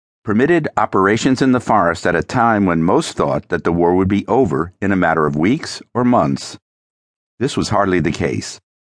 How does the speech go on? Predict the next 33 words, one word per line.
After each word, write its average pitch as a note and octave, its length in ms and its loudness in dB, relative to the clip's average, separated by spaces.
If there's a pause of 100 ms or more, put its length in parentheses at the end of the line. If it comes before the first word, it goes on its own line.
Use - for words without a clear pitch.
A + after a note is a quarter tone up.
(140)
and F#2 100 -4
by D#2 340 0
entering B2+ 420 0
the D#2 200 0
difficult D#2+ 560 -2
forest G2 460 -2
terrain, E2 500 0 (400)
the E2+ 80 -4
Americans G#2 560 0
gave C3+ 300 0
up C#3 260 2
the E2 160 0
advantages D#2+ 680 0
in D2 240 0
mobility D#2+ 680 0
and D2 220 -2
firepower G2 760 -2 (280)
that E2+ 100 -4
had D#2 160 -2
helped B2 320 -2
get D#2+ 160 -2
them E2 160 -2
to F#2 80 -2
Germany D2+ 480 -2
in G2 120 2
the G#2+ 80 2
first B2+ 340 -2
place. B1+ 420 -6 (840)
The F2+ 60 -8
First E3 320 0
Army, C#3 380 2
Seventh F#2+ 400 0
Corps, F#2 480 0